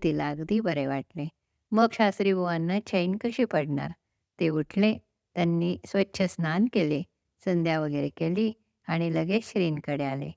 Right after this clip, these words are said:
श्री त्यावेळी गावच्या लोकांशी बोलत होते.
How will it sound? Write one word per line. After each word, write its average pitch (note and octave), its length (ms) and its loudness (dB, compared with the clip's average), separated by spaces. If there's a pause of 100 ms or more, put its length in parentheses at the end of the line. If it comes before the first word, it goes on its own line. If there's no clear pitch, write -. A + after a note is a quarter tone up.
(340)
श्री A3+ 220 2
त्यावेळी G3 640 2 (120)
गावच्या F3 360 2
लोकांशी D#3 540 -2
बोलत D#3 420 -2
होते. D#3 260 -6